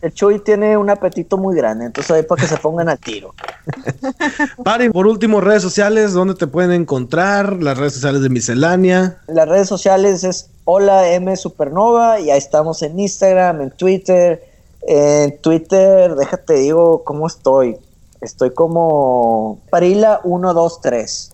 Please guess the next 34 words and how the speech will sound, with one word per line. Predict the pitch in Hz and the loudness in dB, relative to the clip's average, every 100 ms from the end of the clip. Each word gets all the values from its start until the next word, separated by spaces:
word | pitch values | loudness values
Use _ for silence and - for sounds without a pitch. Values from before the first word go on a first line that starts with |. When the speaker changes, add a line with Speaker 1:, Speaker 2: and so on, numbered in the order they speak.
| - | -6
Speaker 1:
Ahí | 127 139 147 | -2 0 -2
casi | - 147 165 | -2 -2 -2
siempre | - 156 - 151 156 143 131 120 110 98 | -4 -4 -2 2 4 4 4 2 2 2
estoy. | - - 185 208 202 185 - - | 0 0 2 4 2 0 -4 -10
Yo | 165 170 | -6 -6
casi | - 170 220 | -2 -2 0
siempre | 220 196 | 0 -2
estoy | 214 202 | -2 0
en | 208 214 | 2 2
el | 175 | 2
Instagram | 180 - 214 208 | 0 2 2 2
de | 190 | 0
La | 165 143 | -2 -4
Miscelánea | 131 139 135 156 175 185 185 180 | -4 0 0 0 0 0 2 2
y | 160 | 2
en | 143 | 0
el | 139 127 113 - | -2 -4 -8 -14
Twitter | - 139 139 175 | -2 -2 0 2
de | 175 147 | 2 2
La | 127 | 0
Miscelánea, | 123 139 131 127 151 160 | -2 -2 0 -2 -2 -2
como | 151 131 | -2 -2
que | 131 127 123 120 113 110 - - - - | -4 -2 -2 -2 -4 -8 -12 -20 -20 -4
leo | 139 147 160 175 | 0 2 0 0
casi | 175 196 | -2 -2
todo | - 170 165 170 180 175 | -4 -2 0 2 2 4
lo | 165 - | 2 0
que | 147 | -4
nos | 135 | -4
mandan. | 135 139 147 147 143 | -4 -4 -2 -2 -4
Entonces, | 139 - 143 175 170 | -6 -12 -12 -10 -6
si | |
se | 151 | -4
quieren | 104 | -2